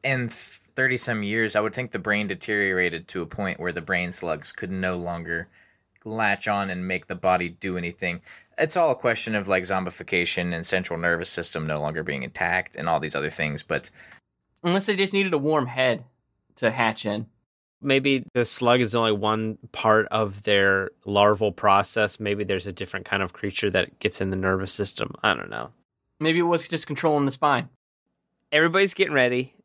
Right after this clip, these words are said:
Speaker 3: It's time for the big formal dance.
Speaker 2: I love the jump cuts in this scene 'cause there's, like, the shower scene, then the guy getting ready and he finds a recorder, and then the other shower scene, then he starts to listen to the recorder.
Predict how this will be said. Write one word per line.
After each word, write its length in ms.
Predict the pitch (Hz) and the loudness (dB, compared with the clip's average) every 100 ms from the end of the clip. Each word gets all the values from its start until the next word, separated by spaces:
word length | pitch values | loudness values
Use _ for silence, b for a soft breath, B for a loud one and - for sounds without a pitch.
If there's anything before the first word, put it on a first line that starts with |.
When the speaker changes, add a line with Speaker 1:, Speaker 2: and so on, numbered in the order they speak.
| _ - | _ -6
Speaker 3:
It's 160 | 123 | -4
time 260 | - 135 151 | 0 2 2
for 160 | 151 | 4
the 80 | 131 | 2
big 320 | 123 139 147 | 4 2 2
formal 520 | 160 156 151 156 165 160 | -4 2 4 4 2 2
dance. 880 | 127 110 117 104 85 - - - _ _ _ _ 160 | -2 2 2 2 -2 -8 -10 -12 _ _ _ _ 0
Speaker 2:
I 80 | |
love 200 | 175 208 220 | 2 2 0
the 60 | |
jump 260 | 208 175 170 | 2 0 2
cuts 220 | 170 - | 0 0
in 100 | 139 | 0
this 160 | 123 123 | 0 0
scene 240 | 131 123 | -2 -4
'cause 160 | 123 143 | -2 0
there's, 180 | 160 156 | 2 2
like, 300 | 143 - _ _ - | 0 -4 _ _ -14
the 360 | 143 147 165 | -8 0 0
shower 600 | 160 - 156 139 131 127 | 0 2 4 6 6 4
scene, 600 | 123 - 123 120 120 131 | 2 2 2 0 -2 0
then 280 | 139 147 143 | 4 2 4
the 80 | 147 | 2
guy 280 | 147 165 165 | 2 2 4
getting 280 | 170 165 156 | 2 2 2
ready 280 | 160 156 143 | 2 2 2
and 80 | |
he 100 | 143 139 | 0 -2
finds 460 | - 147 156 143 | 0 4 4 2
a 60 | 147 | 0
recorder, 760 | 135 131 165 151 127 123 127 _ _ _ _ _ _ - | -2 -2 0 2 2 0 -2 _ _ _ _ _ _ -2
and 180 | 139 147 | 2 4
then 300 | 147 143 143 | 4 4 4
the 120 | 190 | 2
other 240 | 196 170 | 4 2
shower 460 | 147 165 143 135 131 | 2 2 4 4 2
scene, 480 | - 139 127 123 131 | -2 -2 -2 -2 0
then 140 | 139 | 0
he 180 | 147 135 | 0 -2
starts 300 | - 160 - | 0 -2 -2
to 60 | |
listen 340 | 156 185 185 143 | -2 0 0 -2
to 120 | 143 | 0
the 100 | 135 | 0
recorder. 680 | 127 127 127 117 113 110 | 0 -2 2 2 2 -2